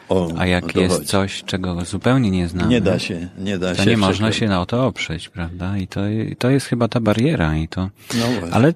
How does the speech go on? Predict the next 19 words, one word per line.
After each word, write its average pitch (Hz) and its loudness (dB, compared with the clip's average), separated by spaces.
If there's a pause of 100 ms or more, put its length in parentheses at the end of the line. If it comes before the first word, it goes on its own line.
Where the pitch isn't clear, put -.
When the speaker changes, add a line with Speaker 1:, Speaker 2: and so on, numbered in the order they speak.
(140)
Speaker 2:
mm, - -8
z 127 -10
drugiej 135 2
strony, 143 2
no 135 4
tak - -6
właśnie, 123 0
y, - -2 (760)
materialnie 104 4
nie 117 2
możemy 127 4
sobie 90 0
wyobrazić 82 -2
uczucia, - -2
prawda? 98 -2
To - -10
też - -2
jest 85 -2
taka, - -8